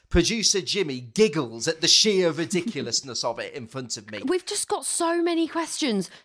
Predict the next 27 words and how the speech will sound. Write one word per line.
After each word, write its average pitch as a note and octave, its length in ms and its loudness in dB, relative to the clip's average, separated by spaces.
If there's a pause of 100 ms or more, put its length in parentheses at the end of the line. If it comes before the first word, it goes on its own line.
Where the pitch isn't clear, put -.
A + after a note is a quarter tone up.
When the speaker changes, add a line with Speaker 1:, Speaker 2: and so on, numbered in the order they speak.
Speaker 2:
to C#4 100 0
go C#4+ 220 -2
through. A3 180 -6
We're G3+ 80 -2
gonna D#4+ 220 -2
try D#4+ 260 -2
and C#4+ 80 -4
go C4 160 -2
through B3 160 -8
as A#3 100 -4
many B3 240 0
as A3 120 -2
we A3 100 -2
can. F#3 300 -2
We're G3+ 80 -4
gonna A3+ 200 -4
rattle B3 520 -6
through G#3 260 -2
it. E3 220 -4 (240)
And A3+ 140 0
to B3 100 0
do D4 380 0
that, F3+ 360 -2
we're C4 260 -4
gonna C#4 200 0
be A#3+ 120 0
joined F#3+ 520 0